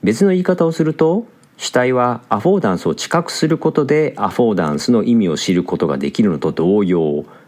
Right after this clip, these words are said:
記号過程をたどることで記号の、つまりは言語の意味を知ることができるのです。言語の意味を知るとは、言語を理解することに他なりません。理解、意味である解釈項。これは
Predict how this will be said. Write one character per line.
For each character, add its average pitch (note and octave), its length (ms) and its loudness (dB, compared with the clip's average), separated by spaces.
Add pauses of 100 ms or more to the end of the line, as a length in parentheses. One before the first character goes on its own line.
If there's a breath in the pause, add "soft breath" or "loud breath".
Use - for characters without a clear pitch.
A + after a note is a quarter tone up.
(120)
記 A#2+ 160 0
号 G3 220 2
過 G3 140 0
程 D#3 140 2
を C3+ 60 -2
た B2 140 -6
ど C3 120 2
る E3 120 0
こ F3 100 0
と F3+ 140 2
で F3 100 2
記 - 180 -2
号 E2 220 0
の、 C#2 220 -4 (400)
つ - 100 0
ま G2+ 80 4
り C#2+ 80 -2
は F2 160 0
言 G2 220 2
語 D#2+ 80 -2
の D2 100 -2
意 - 60 2
味 A3+ 120 4
を D#2 60 -2
知 - 120 -4
る - 80 -6
こ D#2+ 100 -8
と G#2+ 80 -2
が C3+ 100 0
で - 100 -4
き - 120 -4
る C#2 100 -4
の C2+ 100 -8
で - 120 -16
す。 - 200 -18 (1040 loud breath)
言 A3+ 220 4
語 F#3 100 2
の A#2+ 80 2
意 A2 80 2
味 G2+ 100 2
を F#2 60 0
知 G2+ 140 0
る F2+ 80 0
と F2 140 0
は、 F#2+ 300 2
言 A#2+ 280 2
語 F2+ 80 2
を D#2+ 60 2
理 F2+ 100 2
解 F#2 200 0
す E2 100 -4
る D#2 60 -2
こ D2+ 100 -4
と A2+ 100 0
に A#2+ 60 2
他 - 280 -2
な G2+ 120 2
り F2 100 2
ま A2+ 120 2
せ G2+ 160 -2
ん。 - 180 -10 (680)
理 A2 220 0
解、 D2 260 -4 (880)
意 C#3+ 100 2
味 C3 120 4
で E2 120 -2
あ - 40 -4
る - 100 -6
解 C3+ 200 -2
釈 C3+ 280 -2
項。 - 260 -6 (680)
こ - 120 -6
れ E2 60 0
は A2 300 0